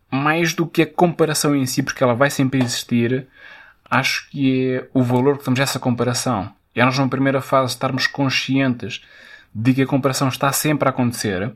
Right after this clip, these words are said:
que ela é inevitável. Primeiro ponto é esse, é nós termos essa consciência, mas depois é nós decidirmos, ah, que valor e que relevância é que vamos dar a essas comparações.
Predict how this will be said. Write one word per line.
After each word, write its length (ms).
que 140
ela 220
é 440
inevitável. 1040
Primeiro 320
ponto 300
é 60
esse, 280
é 40
nós 100
termos 200
essa 180
consciência, 800
mas 280
depois 300
é 100
nós 240
decidirmos, 920
ah, 320
que 80
valor 640
e 100
que 220
relevância 1040
é 120
que 80
vamos 180
dar 160
a 40
essas 220
comparações. 960